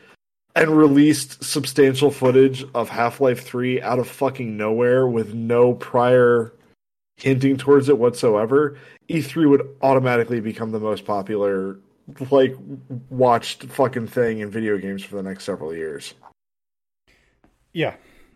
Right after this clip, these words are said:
Speaker 1: Yeah. <laughs> Like, that's the level of power. Like, he could single-handedly make or break several different parts of the industry at this
Speaker 2: So,
Speaker 1: point.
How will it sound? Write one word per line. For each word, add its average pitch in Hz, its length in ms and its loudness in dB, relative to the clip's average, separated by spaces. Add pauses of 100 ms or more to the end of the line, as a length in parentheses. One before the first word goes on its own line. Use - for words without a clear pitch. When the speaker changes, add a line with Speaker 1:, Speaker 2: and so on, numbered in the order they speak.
(380)
Speaker 1:
Yeah. 87 340 -2
<laughs> - 60 -20 (220)
Like, 190 420 4
that's 190 340 0
the 160 140 2
level 151 360 6
of 139 100 0
power. 110 400 0 (280)
Like, 143 120 2
he 208 160 4
could 196 400 0
single-handedly 135 1200 4
make 120 400 -4
or 120 100 -4
break 110 480 -6 (1400)
several 135 380 4
different 120 340 -4
parts 107 260 -6
of 98 80 -12
the 95 160 -12
industry 98 340 -14
at - 20 -10
this - 80 -8
Speaker 2:
So, 165 340 2
Speaker 1:
point. 160 260 -16